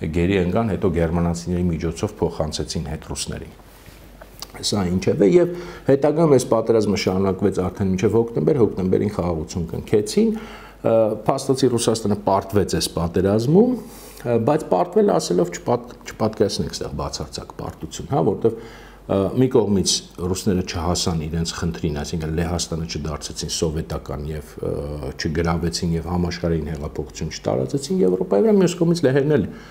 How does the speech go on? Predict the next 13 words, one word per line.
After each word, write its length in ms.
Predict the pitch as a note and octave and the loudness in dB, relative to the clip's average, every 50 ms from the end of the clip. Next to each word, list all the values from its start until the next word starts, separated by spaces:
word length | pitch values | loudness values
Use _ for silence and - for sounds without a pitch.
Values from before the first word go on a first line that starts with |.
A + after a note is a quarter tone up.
| - - - | -20 -20 -4
խնդիրներ 520 | - G2+ F2+ - - F2 F#2+ F#2+ F#2 F2+ | -2 -2 -2 0 0 2 2 4 4 4
ունեին, 300 | F2+ F#2 A2 B2 C#3 B2+ F#2+ | 4 4 4 4 4 4 4
որոնք 300 | F2+ G2 G2+ G2 - - | 4 4 2 0 0 0
չլուծեցին 640 | F2 E2+ E2+ F2 - F2 F2 - - D#3+ E3+ E3+ C#3+ | 0 0 0 2 2 2 2 2 2 4 4 6 6
և, 220 | A2 G#2+ - - - - - - - - - - | 6 4 4 0 -6 -14 -16 -18 -20 -20 -20 -20
ը, 180 | - - G#2 G2+ G2+ G2 G2+ - G#2+ | -6 -2 0 2 4 4 2 2 0
Ուկրաինայի 600 | G2 - A2 G#2 G2+ G2+ G#2 G#2+ G#2+ G#2+ G#2+ G#2 | 0 0 0 2 2 4 4 4 6 6 6 6
և 180 | G2 F2+ F2 E2 | 6 4 4 4
Բելարուսի 540 | F#2 F2+ F2 F2+ F2+ E2+ F2 - - G2+ F2+ | 2 4 4 4 2 2 0 0 0 0 2
մեծ 300 | F2 F#2+ F#2 F2+ - - | 4 4 4 4 2 2
մասը 420 | F#2 G2 A#2 C3+ C3+ - - E3 C#3+ | 2 2 2 2 0 0 0 2 2
ինքը, 380 | G2+ G#2 A2 G#2+ - - B2 | 2 2 0 0 2 2 2
ը, 640 | B2+ B2+ - - - - - - - - - E2+ | 2 0 -4 -12 -18 -20 -20 -20 -20 -4 -2 0